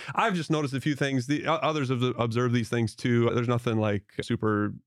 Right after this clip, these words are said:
scientific about my assessments here, but here, here's some things that I, I've seen. People tend to go to the Bible with some assumptions like, "Well, it's a theological dictionary. It's primarily for information, like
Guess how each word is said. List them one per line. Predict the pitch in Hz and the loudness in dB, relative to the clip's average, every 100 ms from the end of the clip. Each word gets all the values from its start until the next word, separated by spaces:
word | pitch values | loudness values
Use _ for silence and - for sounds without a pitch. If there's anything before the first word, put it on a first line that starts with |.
| _ | _
scientific | 113 104 107 107 | -6 -2 -2 0
about | 104 101 104 113 | 0 0 -2 0
my | 107 104 104 101 101 104 | 0 0 0 -2 -2 -4
assessments | 113 110 107 107 - | -4 -2 -2 -4 -2
here, | 104 98 | -2 0
but | 107 - | -2 0
here, | 160 135 | 0 2
here's | 151 | 2
some | 131 113 | 0 -2
things | 113 104 | -2 0
that | 110 | 0
I, | 104 | 0
I've | 104 98 | -4 -4
seen. | - 107 | -2 -2
People | 101 120 117 104 - - - - - _ | 0 0 0 -2 -6 -14 -14 -16 -20 _
tend | 147 147 151 | -2 0 0
to | 147 | 0
go | 131 131 | 2 0
to | 123 | 0
the | 127 | 0
Bible | 117 117 120 | 0 2 0
with | 113 | 2
some | 120 | 0
assumptions | - 107 113 107 | 0 0 0 2
like, | 113 110 | 0 2
"Well, | 131 135 | 2 0
it's | 123 | 0
a | |
theological | 113 113 113 104 107 | 0 2 2 0 -2
dictionary. | 98 98 - 95 - - | -4 -4 -6 -6 -8 -4
It's | 117 - | -6 -4
primarily | - 131 127 123 120 | -2 0 2 2 0
for | 117 113 | -2 -2
information, | 120 117 - 107 107 104 107 | 2 0 0 0 0 -2 -4
like | 98 | -6